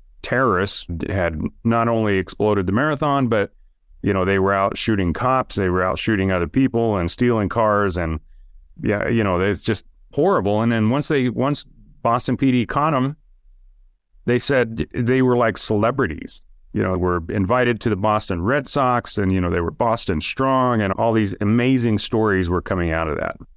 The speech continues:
Well, you think about, you go from that atmosphere and that dedication to the police, and they're like, the police are heroes, to all of a sudden,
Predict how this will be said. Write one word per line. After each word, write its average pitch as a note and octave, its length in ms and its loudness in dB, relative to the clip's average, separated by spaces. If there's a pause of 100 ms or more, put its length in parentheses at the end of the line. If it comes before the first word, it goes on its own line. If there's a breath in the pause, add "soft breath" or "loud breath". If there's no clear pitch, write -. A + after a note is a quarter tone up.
(320)
Well, A#2+ 100 0
you C#3+ 100 2
think G3 260 -2
about, B2+ 440 0 (360)
you C#3+ 120 -2
go F3 160 0
from A2 280 0
that A#2 340 0
atmosphere F#2 800 0
and G2 280 2
that A#2+ 340 0 (480)
dedication A2+ 760 0
to G2+ 240 0
the F2 100 0
police, C3+ 500 0
and F2 160 -2
they're F2 160 -2
like, E2 220 -4 (360)
the G#2 240 -4
police B2+ 300 0
are F#2+ 100 0
heroes, F#2+ 640 0 (600)
to A#2 420 2
all B2 240 2
of B2+ 60 0
a A#2 80 0
sudden, G2+ 520 0